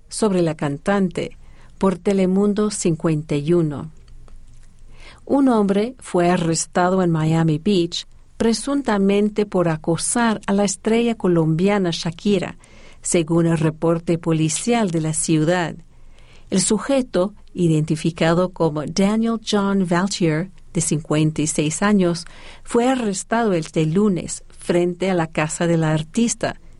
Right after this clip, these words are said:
de acuerdo con el informe. Según la información,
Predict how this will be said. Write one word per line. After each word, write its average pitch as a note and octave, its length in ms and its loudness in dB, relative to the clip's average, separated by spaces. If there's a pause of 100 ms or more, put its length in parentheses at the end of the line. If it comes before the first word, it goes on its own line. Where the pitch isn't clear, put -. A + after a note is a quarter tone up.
(140)
de E3 140 2
acuerdo E3+ 500 -2
con D3+ 180 -6
el D3 140 -4
informe. E3 640 -2 (1000)
Según C4+ 420 0
la C4 80 -2
información, F#3 960 -2